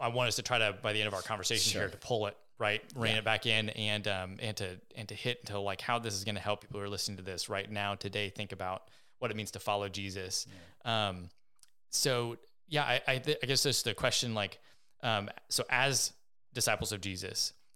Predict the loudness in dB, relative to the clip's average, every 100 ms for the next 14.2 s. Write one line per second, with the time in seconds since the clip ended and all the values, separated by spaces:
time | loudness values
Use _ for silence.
0 | -4 0 2 0 -2 0 0 0 0 0
1 | -4 -4 -4 -4 -4 -4 -6 -6 -6 -6
2 | -8 -8 -4 -4 -2 -2 -2 -2 -6 -6
3 | -6 -10 -14 -20 -20 -20 -20 -20 -20 -12
4 | -2 -2 -2 -4 -4 -2 0 0 -2 -4
5 | -4 -6 -6 -4 -4 -4 -8 -12 -18 -20
6 | -20 -10 -2 -2 -2 -4 0 2 0 0
7 | -2 -4 0 2 4 4 2 -6 -20 -20
8 | -20 -10 -2 0 2 0 0 0 0 2
9 | 2 2 -2 -4 -8 -8 -12 -10 -6 -6
10 | -6 -8 -12 -20 -20 -20 -12 -6 -4 -4
11 | -2 0 4 4 2 -4 -2 0 0 -4
12 | -8 -10 -4 -4 -2 -4 -2 -4 -4 -10
13 | -14 -20 -8 -4 -4 -6 -6 -2 0 -2
14 | -4